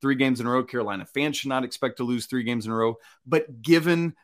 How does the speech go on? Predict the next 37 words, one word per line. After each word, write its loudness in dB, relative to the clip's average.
the -4
circumstances -2
of -4
the -6
prior 4
two -4
games 0
and -2
everything 0
in 2
and 2
around, 2
uh, 2
all 4
the 0
circumstances 0
surrounding 2
this -2
one, 0
that's 4
why 2
I 0
say, 0
uh, -2
you 0
almost 0
expect -4
that 0
two-game 2
streak -6
to -12
turn -2
into 0
a -4
three-game -8
streak -10
here -6